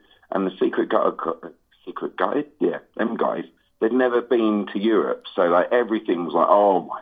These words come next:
God, there's a thatched roof," you know, things like, it was amazing to them. So it's, "Oh, it's only a forty-minute drive from the venue to the Eiffel Tower. It's gonna be lit up. They're gonna love that." And, like, so we had to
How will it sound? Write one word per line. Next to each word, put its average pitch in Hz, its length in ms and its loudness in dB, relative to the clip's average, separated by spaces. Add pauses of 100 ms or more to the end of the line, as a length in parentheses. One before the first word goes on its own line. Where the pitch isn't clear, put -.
God, - 220 -6
there's 98 160 -8
a - 100 -12 (100)
thatched - 480 -4
roof," 117 280 0 (460)
you - 60 -10
know, 90 200 -2 (100)
things 104 220 -2
like, 87 120 0
it 95 120 -8 (200)
was 104 160 -4
amazing 113 500 -6
to - 100 -8
them. 71 160 -4 (480)
So 113 260 2 (300)
it's, 127 180 0 (140)
"Oh, 95 200 0
it's 90 160 -8
only 120 240 2
a - 60 0
forty-minute 80 580 -4
drive 76 400 0 (140)
from 78 160 -4
the 76 80 -2
venue 76 340 -4 (120)
to 76 100 0
the 73 140 0
Eiffel 71 300 -4 (100)
Tower. 67 300 -4
It's - 100 -12
gonna 78 160 -8
be 78 80 -8
lit 87 180 0
up. 73 180 0
They're - 100 -10
gonna 76 220 -4
love 85 220 2
that." - 240 -8 (440)
And, 87 100 -2
like, 85 180 0 (180)
so 101 240 -2 (480)
we 107 140 -6
had 143 200 -2
to 107 140 -6